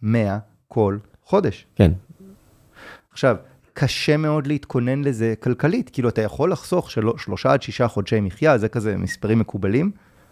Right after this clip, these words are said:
Speaker 1: אוקיי? אבל זה מתאים לעולם של אבטלה מבנית בלבד, שייקח לך חודשיים שלושה למצוא, זה, זה גם בסדר לאנשים שמרוויחים יחסית מעט,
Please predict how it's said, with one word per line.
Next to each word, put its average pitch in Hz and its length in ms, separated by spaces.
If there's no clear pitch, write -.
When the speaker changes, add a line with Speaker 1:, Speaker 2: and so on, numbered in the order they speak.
Speaker 1:
אוקיי? 139 300
אבל 120 220
זה 113 220
מתאים 175 400
לעולם 170 500
של 123 360
אבטלה 110 340
מבנית 101 400
בלבד, 165 260
שייקח 170 380
לך 175 160
חודשיים 117 340
שלושה 139 220
למצוא, 117 540
זה, - 160
זה 131 160
גם 156 240
בסדר 156 460
לאנשים 135 500
שמרוויחים 127 580
יחסית 123 580
מעט, 113 420